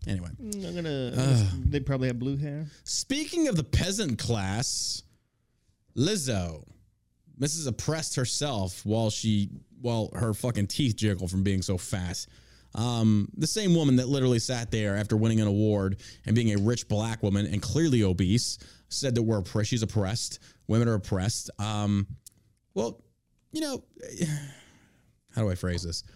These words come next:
Speaker 2: Shut up.
Speaker 1: I don't like second-class citizens in the sense of you are, we'll put it this way, you've got no respect for anything. Uh, Lizzo plays James Madison's flute. President James Madison.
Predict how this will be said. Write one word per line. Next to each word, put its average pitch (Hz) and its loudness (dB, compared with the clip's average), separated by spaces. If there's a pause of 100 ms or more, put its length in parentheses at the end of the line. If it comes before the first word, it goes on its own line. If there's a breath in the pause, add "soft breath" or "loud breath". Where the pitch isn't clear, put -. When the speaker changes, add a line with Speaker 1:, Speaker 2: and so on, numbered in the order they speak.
(360 soft breath)
Speaker 2:
Shut 110 -4
up. 110 -4
Speaker 1:
I 143 -4
don't 147 0
like 135 -2
second-class 113 -2
citizens 90 -4
in 107 0
the 110 6
sense 117 0
of 107 0
you 113 4
are, 104 0 (640 soft breath)
we'll 156 0
put 190 8
it 139 0
this 131 0
way, 110 2
you've 135 6
got 151 0
no 139 2
respect 113 0
for 101 -2
anything. 92 -2 (380 loud breath)
Uh, 127 -2
Lizzo 226 2
plays 147 0 (140)
James 170 2
Madison's 151 0
flute. 139 0 (1200)
President 139 0
James 120 2
Madison. 113 -2